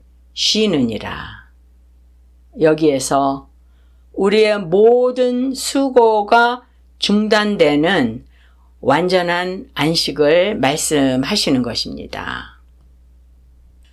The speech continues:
우리가 이 세상에서의 모든 수고를 끝낼 때 우리가 이 세상을 떠나서 예수 그리스도의 임재 안으로 들어가는 날을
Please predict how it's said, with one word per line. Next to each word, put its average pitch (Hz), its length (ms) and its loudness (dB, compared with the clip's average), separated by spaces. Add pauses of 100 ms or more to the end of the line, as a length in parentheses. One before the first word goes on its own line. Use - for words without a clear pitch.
(240)
우리가 247 400 4
이 220 280 -2
세상에서의 190 1400 2
모든 262 680 4
수고를 226 1000 0
끝낼 247 560 0
때 180 440 -4 (540)
우리가 185 380 2
이 180 240 0
세상을 160 640 0
떠나서 160 640 -2 (320)
예수 240 480 2
그리스도의 202 800 0
임재 226 600 0
안으로 165 580 2
들어가는 139 680 2
날을 156 480 0